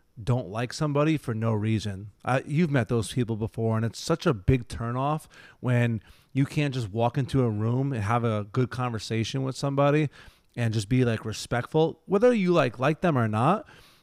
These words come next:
I feel like I've always, I've always known, like, who I could have as my friend and who I choose not to have as my friend,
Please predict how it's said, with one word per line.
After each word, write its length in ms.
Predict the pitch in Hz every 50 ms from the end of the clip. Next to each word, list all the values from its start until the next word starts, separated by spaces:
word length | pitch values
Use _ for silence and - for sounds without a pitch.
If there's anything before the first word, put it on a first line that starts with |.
| _ _ _
I 100 | 135 143
feel 220 | - - 180 175 165
like 200 | 160 143 127 135
I've 200 | 131 127 110 131
always, 560 | 139 143 139 143 139 131 131 123 110 - - - - - - _ _ _ _
I've 160 | - 127 127
always 320 | 170 185 190 180 147 113 123
known, 560 | 131 127 135 143 147 147 143 135 123 120 117
like, 360 | 113 113 113 110 110 - - _ _ _ _ _ 131 127 117 -
who 520 | - 147 143 139 139 135 135 135 131 131 - _ _ _ _ _ _
I 80 | 131 127
could 140 | - 127 117
have 240 | 117 123 123 123 120
as 120 | 113 95
my 140 | 113 110 107
friend 760 | - - 127 123 123 127 143 151 156 165 156 - - 139 - -
and 540 | 117 117 113 113 113 110 110 110 110 110 - _ _ _ _ _
who 300 | - 135 131 127 123 120
I 220 | 117 113 113 113 113 107 - _ _
choose 360 | - - 131 123 117 101 101
not 240 | 110 107 110 117 -
to 80 | 151
have 120 | 151 151 156
as 120 | 151 139
my 160 | 160 170 170
friend, 360 | 156 - 180 180 190 202 185